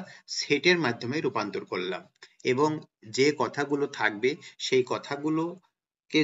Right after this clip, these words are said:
যদি আমরা সেটের মাধ্যমে রূপদান দিতে পারি, তাহলে অঙ্কগুলো অনায়াসে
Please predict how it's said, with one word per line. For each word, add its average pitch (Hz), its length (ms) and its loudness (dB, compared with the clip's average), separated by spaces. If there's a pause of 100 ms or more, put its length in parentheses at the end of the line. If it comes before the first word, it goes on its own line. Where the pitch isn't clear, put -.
যদি 143 260 4
আমরা 117 360 2 (460)
সেটের 147 380 0
মাধ্যমে 151 400 -2
রূপদান 123 400 0
দিতে 135 260 4
পারি, 120 260 -2 (120)
তাহলে 123 280 -2
অঙ্কগুলো 113 480 -2
অনায়াসে 110 520 0